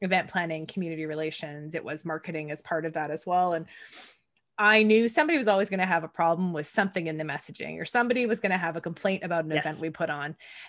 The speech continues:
Speaker 1: And as long as we were safe for the events and secure, <laughs> and then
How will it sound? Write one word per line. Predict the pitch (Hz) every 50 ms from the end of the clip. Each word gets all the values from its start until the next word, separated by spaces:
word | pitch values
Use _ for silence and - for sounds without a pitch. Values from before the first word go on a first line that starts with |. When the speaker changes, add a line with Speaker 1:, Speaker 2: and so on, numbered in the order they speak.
| - -
Speaker 1:
And | 214 208 202 196 196 196 185 -
as | 196 196 190 -
long | 202 202 208 226 269 294 -
as | 208 208 196 175
we | 180 190 185 180 170
were | 156 170 170 160
safe | - - 170 175 254 285
for | - - - - 180
the | 143 160 156
events | 151 139 139 175 226 - -
and | 175 190
secure, | - 175 - - 170 131 123 208 240
<laughs> | - - - - - - - _ - - - - 302 - -
and | 214 196 190 190
then | 190 185 180 185 190 185 180 196